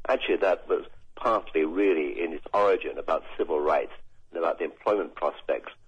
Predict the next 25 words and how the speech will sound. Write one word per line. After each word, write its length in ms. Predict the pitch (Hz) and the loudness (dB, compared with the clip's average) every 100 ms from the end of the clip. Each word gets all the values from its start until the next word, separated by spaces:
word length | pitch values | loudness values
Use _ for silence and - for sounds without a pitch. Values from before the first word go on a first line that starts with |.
| - - | -20 -10
for 60 | 82 | 0
Roman 300 | 85 80 78 | 2 2 0
Catholics. 500 | 120 110 - 64 - - - - | 0 0 -2 -4 -6 -14 -12 0
You 80 | 135 | 2
know, 60 | |
you 60 | 151 | 4
know, 160 | 123 - 113 | 4 2 0
most 340 | 151 175 - | 2 2 0
conflicts 480 | - 110 - 92 - - - - | 0 -2 0 -4 -4 -14 -10 -2
actually 360 | 95 - 80 | -2 -2 -6
have 180 | 76 78 | -2 2
a 60 | 78 | 4
rather 500 | 87 92 92 85 73 - - - - | 4 4 2 2 -2 -6 -20 -18 -8
complex 680 | - 117 - - 71 - - | -2 -2 -4 -4 -2 -2 -8
and 200 | 80 78 - | -8 -8 -2
difficult, 600 | - 98 90 - 78 - - - - - - | 0 2 0 0 -2 -2 -4 -14 -18 -6 0
um, 240 | 76 67 | 0 2
origin, 580 | - 90 85 80 71 - - - - - | 2 4 4 2 -6 -8 -14 -20 -20 -4
and 200 | 82 82 | -2 2
then 160 | 95 98 | 2 2
they 60 | 95 | 2
become 300 | 98 - - - - | 0 -2 -6 -6 -4
simplified 640 | 120 104 - - 69 - | -4 -4 -4 -2 0 0
into 220 | - - - - | -2 -4 -8 0
slogans. 460 | 101 90 71 67 | 4 4 2 -6